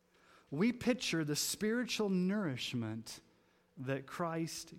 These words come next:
gives to our souls right now.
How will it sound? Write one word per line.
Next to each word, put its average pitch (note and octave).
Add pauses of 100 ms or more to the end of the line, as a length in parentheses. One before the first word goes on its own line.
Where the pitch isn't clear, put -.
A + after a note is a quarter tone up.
gives C3 (140)
to C3 (260)
our A#2+ (260)
souls G#2+ (500)
right A2+
now. A2